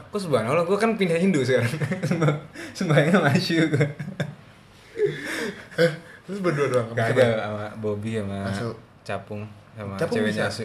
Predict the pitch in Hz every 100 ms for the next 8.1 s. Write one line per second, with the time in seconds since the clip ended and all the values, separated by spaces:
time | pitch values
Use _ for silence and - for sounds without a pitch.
0 | - 120 127 - - - 180 233 214 170
1 | 131 123 117 117 - - - - _ -
2 | - 147 156 107 92 95 - - 135 185
3 | 180 139 135 131 127 127 123 120 120 120
4 | 120 147 147 - - - - - - _
5 | _ - 135 123 127 123 120 117 123 -
6 | 101 101 101 - - - _ - 170 160
7 | 185 170 165 175 165 151 139 135 143 127